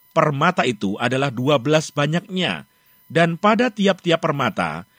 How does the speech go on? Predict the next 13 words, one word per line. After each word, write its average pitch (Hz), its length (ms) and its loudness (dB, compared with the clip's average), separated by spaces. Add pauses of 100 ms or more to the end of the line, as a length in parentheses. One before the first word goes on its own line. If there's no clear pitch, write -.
(160)
ada 170 320 0
diukirkan 180 720 2
seperti 147 400 -4
meterai, 101 720 -2 (160)
nama 160 560 -2
salah 98 320 -2
satu 110 320 -6
suku 90 480 -6
dari 123 320 -2
yang 117 160 -6
dua 123 160 0
belas 107 320 -4
itu. 82 320 -12